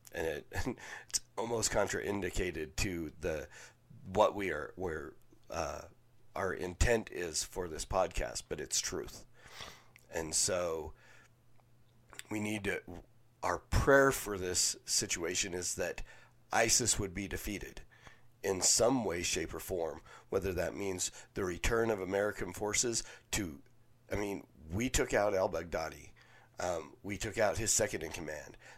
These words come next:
They've raised up a third, and now they are continuing to attack people and to kill people because of their,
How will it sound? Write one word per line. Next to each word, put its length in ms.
They've 280
raised 440
up 140
a 60
third, 460
and 140
now 180
they 140
are 180
continuing 800
to 320
attack 400
people 400
and 140
to 60
kill 300
people 420
because 460
of 200
their, 400